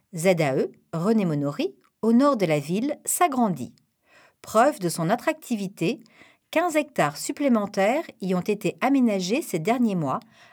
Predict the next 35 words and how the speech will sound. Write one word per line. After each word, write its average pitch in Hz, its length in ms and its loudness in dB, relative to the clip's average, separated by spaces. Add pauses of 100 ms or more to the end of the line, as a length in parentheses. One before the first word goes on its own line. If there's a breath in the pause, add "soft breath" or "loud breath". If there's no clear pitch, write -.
(140 soft breath)
afin 233 300 2
de 247 80 2
pouvoir 156 420 -2
accueillir 247 480 0
de 196 100 -4
nouvelles 233 360 0
entreprises, 196 720 -6 (540)
qu'elles 226 160 2
soient 180 220 -6
du 185 140 -6
territoire 240 760 -2
ou 262 120 -2
de 269 100 0
plus 240 240 -4
loin. 139 240 -4 (880)
Dans 143 160 -4
le 139 100 -2
domaine 175 320 0
économique, 165 800 -4
il 185 120 -8
faut - 160 -6
toujours 285 360 -4
avoir 277 300 0
une 226 120 0
stratégie 233 560 -2
foncière 220 720 -4
avec 170 320 -4
un 277 120 -4
coup - 160 -4
d'avance 202 520 -2 (380 soft breath)
sur - 200 -2
la 175 120 2
disponibilité 240 720 2
des 208 160 2
terrains, 180 400 -4